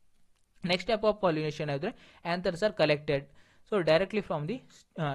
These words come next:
anthers ಅನ್ನ ಡೈರೆಕ್ಟ್ ಆಗಿ ಪ್ಲಾಂಟ್ ಇಂದ ಸೆ-, ಆ, ಕಲೆಕ್ಟ್ ಮಾಡ್ಕೊಳ್ತಾರೆ, ಅದನ್ನ ಡೈರೆಕ್ಟ್ ಆಗಿ ಫೀಮೇಲ್ ಪ್ಲಾಂಟ್ ಮೇಲೆ, that is ಸ್ಟಿಗ್ಮಾ ಮೇಲೆ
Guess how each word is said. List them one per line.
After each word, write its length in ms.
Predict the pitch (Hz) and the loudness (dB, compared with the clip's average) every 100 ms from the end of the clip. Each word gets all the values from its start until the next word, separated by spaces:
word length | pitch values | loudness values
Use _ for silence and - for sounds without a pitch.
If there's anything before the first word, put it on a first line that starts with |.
| 147 _ - _ 165 | -6 _ -20 _ -2
anthers 280 | 208 220 190 | 0 0 -2
ಅನ್ನ 100 | 208 | -2
ಡೈರೆಕ್ಟ್ 300 | 220 160 165 | 0 -2 -2
ಆಗಿ 140 | 165 151 | -4 -4
ಪ್ಲಾಂಟ್ 280 | 156 160 165 | -4 -4 -4
ಇಂದ 120 | 151 147 - - | -4 -4 -4 -6
ಸೆ-, 140 | 170 - | -8 -6
ಆ, 80 | 160 147 - | -8 -10 -6
ಕಲೆಕ್ಟ್ 280 | 175 190 208 | -2 -2 -2
ಮಾಡ್ಕೊಳ್ತಾರೆ, 420 | 185 170 156 214 | -2 -2 -2 -2
ಅದನ್ನ 300 | 185 165 185 330 - - - | -4 -2 -4 -6 -10 -20 -12
ಡೈರೆಕ್ಟ್ 360 | 156 180 226 226 | -4 -2 -2 -2
ಆಗಿ 160 | 170 277 - - | -4 -6 -14 -8
ಫೀಮೇಲ್ 320 | 208 196 185 | -4 -4 -4
ಪ್ಲಾಂಟ್ 240 | 160 147 | -6 -6
ಮೇಲೆ, 140 | 143 139 | -8 -10
that 180 | 143 143 | -10 -12
is 40 | |
ಸ್ಟಿಗ್ಮಾ 400 | 147 202 202 208 | -10 -10 -6 -6
ಮೇಲೆ 240 | 170 147 | -6 -8